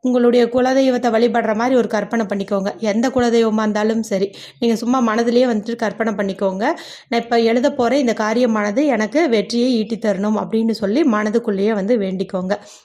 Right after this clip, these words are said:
அதன் பிறகு நீங்க என்ன செய்றீங்க அப்படின்னு பார்த்தீங்கன்னா, இப்ப ஒரே முறை நடுவுல வந்து ஸ்ரீ ராம ஜெயம் அப்படின்னு எழுதுங்க.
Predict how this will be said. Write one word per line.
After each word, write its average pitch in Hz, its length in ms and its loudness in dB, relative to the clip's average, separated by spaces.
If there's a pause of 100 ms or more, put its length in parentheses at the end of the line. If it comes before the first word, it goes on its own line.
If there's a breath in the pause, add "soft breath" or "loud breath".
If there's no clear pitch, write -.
அதன் 277 300 2
பிறகு 285 280 2
நீங்க 247 220 2
என்ன 220 280 0
செய்றீங்க 220 360 0
அப்படின்னு 202 300 -2
பார்த்தீங்கன்னா, 196 540 -4
இப்ப 294 360 2
ஒரே 254 360 4
முறை 254 320 2 (440)
நடுவுல 240 440 2
வந்து 233 340 -2
ஸ்ரீ 302 580 0
ராம 220 360 0
ஜெயம் 208 400 0 (120)
அப்படின்னு 214 380 -2
எழுதுங்க. 190 380 -2